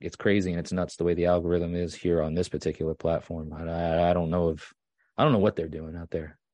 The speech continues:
you guys. Still trying to figure that out. But anyway, what you can do is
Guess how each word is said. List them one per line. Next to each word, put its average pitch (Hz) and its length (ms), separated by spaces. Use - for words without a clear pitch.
you 78 80
guys. 80 320
Still 95 160
trying 87 220
to - 40
figure 87 200
that 82 120
out. 78 160
But 85 160
anyway, 127 220
what 92 220
you 90 60
can 123 200
do 98 220
is 98 300